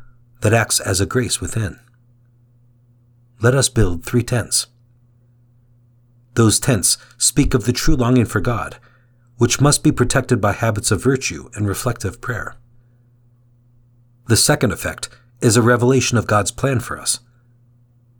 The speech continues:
God's plan for humanity is so beautiful. Our own vocation in life is also eminently beautiful.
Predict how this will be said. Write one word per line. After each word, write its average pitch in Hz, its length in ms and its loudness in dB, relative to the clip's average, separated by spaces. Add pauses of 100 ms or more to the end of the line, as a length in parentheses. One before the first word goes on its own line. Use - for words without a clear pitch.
(400)
God's 110 240 0
plan 123 240 0
for - 140 -2
humanity 104 640 2
is 107 180 0
so 131 260 0
beautiful. 110 500 -4 (1000)
Our 113 180 4
own 120 140 4
vocation 113 520 2
in 98 100 2
life 113 320 -2 (340)
is 117 160 2
also 147 400 2
eminently 104 460 0
beautiful. 104 460 -8